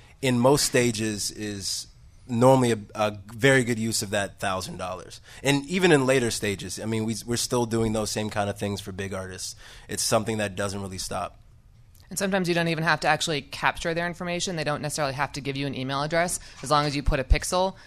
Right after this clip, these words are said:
Speaker 2: in a
Speaker 1: Right.
Speaker 2: web page or a pixel in any place, then you can retarget them around the web. And so that becomes incredibly useful when you're just starting out and you don't actually have a solidified fan base where you own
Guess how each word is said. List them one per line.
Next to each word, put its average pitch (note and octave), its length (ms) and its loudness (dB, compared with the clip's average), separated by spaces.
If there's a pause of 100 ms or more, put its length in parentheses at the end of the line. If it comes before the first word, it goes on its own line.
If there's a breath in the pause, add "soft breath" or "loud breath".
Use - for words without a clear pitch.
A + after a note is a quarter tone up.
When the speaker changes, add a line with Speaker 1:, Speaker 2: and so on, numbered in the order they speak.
(200 loud breath)
Speaker 2:
in C#3 300 2
a C3+ 260 2
Speaker 1:
Right. - 0 -
Speaker 2:
web C#3 240 2
page D#3 320 4
or D3 80 2
a C#3 60 0
pixel C#3+ 340 -2
in C3+ 140 -2
any C#3 160 -2
place, E3 320 2
then C#3 420 -2
you C#3+ 140 -2
can C#3 260 -4
retarget C#3 520 -2
them D3 200 -2
around C3+ 280 -2
the C3+ 60 -6
web. C3+ 220 -2
And C3+ 100 -4
so C#3+ 100 -8
that C3+ 140 0
becomes C3+ 460 -4
incredibly D3+ 500 0
useful C#3 280 -6
when C#3 120 -2
you're C#3 120 -2
just C#3 240 -4
starting C#3 340 0
out C3+ 240 -2
and C#3 140 -6
you C#3 40 -4
don't C#3+ 220 0
actually C#3 320 -4
have C3 260 2
a C#3 60 -2
solidified C3+ 540 0
fan C#3 240 -2
base C3+ 260 -6
where C#3 100 -4
you C#3 220 -6
own C#3+ 420 -2